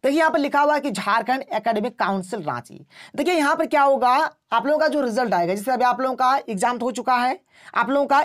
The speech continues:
इंटरनल असेसमेंट भी है और प्रैक्टिकल भी है। तो इनका जो नंबर होगा, इनका नंबर जो नेट में जो अपलोड होगा,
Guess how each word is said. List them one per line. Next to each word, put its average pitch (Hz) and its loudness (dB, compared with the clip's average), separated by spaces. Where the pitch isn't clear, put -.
इंटरनल 208 -2
असेसमेंट 240 -4
भी 262 -4
है 277 0
और 277 -4
प्रैक्टिकल 208 -2
भी 131 -10
है। 120 -14
तो 330 2
इनका 285 0
जो 339 0
नंबर 269 0
होगा, 170 -2
इनका 247 0
नंबर 294 2
जो 285 -2
नेट 240 -2
में 262 -2
जो 262 -2
अपलोड 220 -2
होगा, 226 0